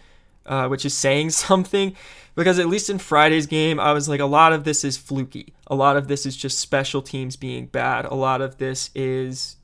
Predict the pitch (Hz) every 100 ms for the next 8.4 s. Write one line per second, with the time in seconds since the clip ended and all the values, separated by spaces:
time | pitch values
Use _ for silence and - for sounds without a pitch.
0 | - _ _ _ _ - 147 156 147 139
1 | 135 135 - 143 139 139 135 135 - 131
2 | 127 127 - 131 131 131 127 127 131 127
3 | 123 131 127 127 - - 127 127 - _
4 | _ 135 135 139 131 123 127 127 127 127
5 | 127 123 _ _ - 139 131 123 131 131
6 | - _ _ _ - _ _ _ _ _
7 | - - - 190 208 185 175 143 131 123
8 | 107 - - -